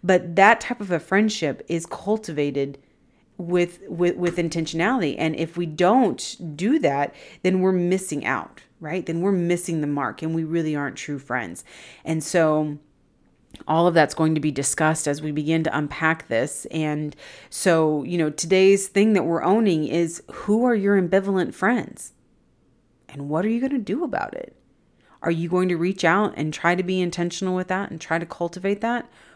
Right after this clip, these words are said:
Or are you moving those friends into the column of associates? Now, I watched a video when <laughs> I was doing some, when I was,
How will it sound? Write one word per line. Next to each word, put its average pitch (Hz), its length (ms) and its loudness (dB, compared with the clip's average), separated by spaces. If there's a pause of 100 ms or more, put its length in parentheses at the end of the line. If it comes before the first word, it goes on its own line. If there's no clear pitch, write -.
(140)
Or 208 420 6
are 202 100 6
you 202 180 4
moving 196 360 2
those 160 220 0
friends 170 720 0 (540)
into 170 680 -2
the 160 80 -6
column 156 440 -2
of 147 360 -2 (100)
associates? - 720 -10 (1040)
Now, 170 160 6
I 151 140 10
watched 196 320 8
a 208 40 8
video 165 880 6
when 170 240 2
<laughs> - 0 -
I 175 280 0
was 180 180 4
doing 175 260 2
some, - 280 0
when 190 400 -2
I 170 80 6
was, 175 240 2